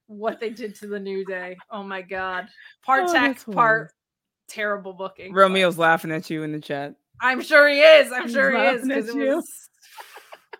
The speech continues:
Speaker 1: an unforgettable experience. It's gonna be like, "Yeah,
Speaker 2: Oh,
Speaker 1: we don't
Speaker 2: no.
Speaker 1: need Kate on again." <laughs> Uh, <laughs>
Speaker 2: Perplexed
Speaker 1: but we
Speaker 2: Kate.
Speaker 1: will, perplexed Kate, just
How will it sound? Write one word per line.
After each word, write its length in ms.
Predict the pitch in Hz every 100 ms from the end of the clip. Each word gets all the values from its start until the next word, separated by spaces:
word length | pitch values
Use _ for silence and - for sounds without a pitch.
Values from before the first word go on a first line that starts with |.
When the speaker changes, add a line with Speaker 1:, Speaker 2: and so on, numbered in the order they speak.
| _ - _
Speaker 1:
an 140 | 220 202
unforgettable 720 | 226 214 226 220 214 208 202
experience. 800 | 202 - 196 196 190 196 - _ - - _
It's 100 | _ 233
gonna 100 | 214
be 60 |
like, 180 | 208 339
"Yeah, 60 | 302
Speaker 2:
Oh, 40 |
Speaker 1:
we 80 | 247
don't 220 | - 180
Speaker 2:
no. 60 | 190
Speaker 1:
need 100 | 180
Kate 160 | 185 180
on 80 | - -
again." 420 | 202 - 277 233 _ 226
<laughs> 360 | - - 339
Uh, 220 | 254 254 381 392 392 381 -
<laughs> 300 | 330 - 392 - - 466 - 392 - 466 - - 480 - 453 466 _ _ _ _ _ - 466 -
Speaker 2:
Perplexed 200 | 208 202
Speaker 1:
but 240 | 214 330
we 120 | 403 392
Speaker 2:
Kate. 280 | 302 156 -
Speaker 1:
will, 120 | - _ _ _ -
perplexed 580 | 320 381 403 381 262
Kate, 240 | 359 269 233
just 200 | 240